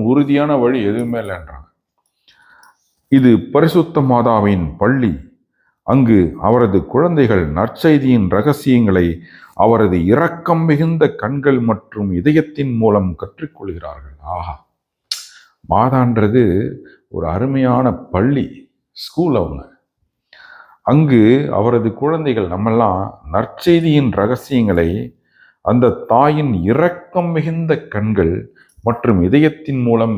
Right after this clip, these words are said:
கற்றுக்கொள்கிறார்கள். மாதாவுடைய பார்வையில் இருக்கிறது எவ்வளோ சுகம், அலாதியான சுகம். மாதா நம்மளை பார்க்குறாங்க அப்படின்றது எவ்வளோ பெரிய கொடுப்பினை.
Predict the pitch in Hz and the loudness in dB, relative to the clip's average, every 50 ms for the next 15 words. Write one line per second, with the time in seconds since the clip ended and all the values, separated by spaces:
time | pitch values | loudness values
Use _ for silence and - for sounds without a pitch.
0 | 90 - 101 - - - 147 143 - - 113 104 90 87 87 80 80 76 71 71 | -6 -8 -10 -10 -12 -14 -16 -14 -12 -8 -8 -6 -6 -4 -4 -6 -6 -8 -10 -14
1 | 67 67 67 - _ _ _ _ _ _ _ _ _ _ _ - 78 104 131 151 | -16 -16 -16 -20 _ _ _ _ _ _ _ _ _ _ _ -4 -2 -2 0 0
2 | 151 143 131 113 101 90 82 - - - 98 110 131 135 131 120 117 107 98 90 | 0 0 0 0 0 -2 -4 -6 -4 -2 0 0 0 0 0 0 0 0 0 0
3 | 92 85 90 92 90 87 82 80 76 82 95 127 156 170 185 180 180 170 143 101 | -2 -2 -2 -2 -2 -2 -2 -2 -2 -4 -4 -4 -4 -2 -2 -2 -2 -2 -4 -4
4 | - - 110 104 101 104 87 80 - _ _ - 87 113 139 156 156 151 151 143 | -6 -6 -6 -6 -6 -6 -8 -10 -16 _ _ -18 -14 -10 -8 -8 -8 -6 -4 -4
5 | 139 131 123 113 101 - - 90 78 73 69 73 _ _ _ _ _ _ _ _ | -2 -2 -2 -4 -4 -6 -8 -8 -8 -8 -10 -14 _ _ _ _ _ _ _ _
6 | _ _ _ _ _ _ _ _ _ - 92 117 131 139 139 127 123 117 110 104 | _ _ _ _ _ _ _ _ _ -4 -2 0 0 0 0 0 0 0 0 -2
7 | 85 - - 107 113 117 - 107 107 98 92 92 82 73 69 - - _ _ _ | -4 -4 -4 -4 -4 -4 -4 -4 -4 -2 -2 -2 -4 -4 -8 -12 -18 _ _ _
8 | _ _ - - 95 110 139 139 127 110 104 101 92 90 95 113 135 139 120 113 | _ _ -12 -6 -2 0 0 2 2 2 2 2 2 2 2 0 0 0 0 0
9 | 107 95 92 78 - - - 117 131 160 156 151 - 101 78 73 | 0 0 0 -2 -6 -6 -4 -2 -2 -2 -2 -4 -6 -8 -8 -8